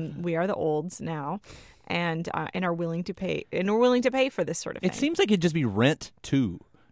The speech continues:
Speaker 2: You know, going down in the theater and that whole line, you live, you learn, the toboggan's an
Speaker 1: You know,
Speaker 2: ironic,
Speaker 1: people
Speaker 2: you know,
Speaker 1: had
Speaker 2: this
Speaker 1: aids
Speaker 2: is
Speaker 1: in Rent. The worst thing that happened in Jagged Little Pill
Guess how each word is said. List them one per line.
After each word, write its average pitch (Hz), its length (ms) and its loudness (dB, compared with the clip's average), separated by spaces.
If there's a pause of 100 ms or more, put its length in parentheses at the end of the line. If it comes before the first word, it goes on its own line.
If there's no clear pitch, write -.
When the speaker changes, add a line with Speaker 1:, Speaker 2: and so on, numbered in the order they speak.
Speaker 2:
You 151 140 2
know, 135 260 8
going 156 240 6
down 151 160 6
in 143 40 2
the 131 60 2
theater 165 540 6
and 151 160 6
that 151 100 6
whole 147 240 8
line, 143 460 6
you 123 100 6
live, 143 220 6
you 139 100 4
learn, 143 600 8
the 131 180 6
toboggan's 147 560 4
an 139 80 4
Speaker 1:
You 139 60 8
know, 135 40 8
Speaker 2:
ironic, 147 440 10
Speaker 1:
people 466 180 10
Speaker 2:
you 427 60 4
know, 453 60 10
Speaker 1:
had 415 100 10
Speaker 2:
this - 80 6
Speaker 1:
aids 247 340 8
Speaker 2:
is - 60 -2
Speaker 1:
in 214 240 6
Rent. 160 480 2
The 269 100 8
worst 359 300 0
thing 359 140 -2
that 269 100 4
happened 202 320 2
in 202 100 2
Jagged 180 340 2
Little 165 220 2
Pill 165 400 2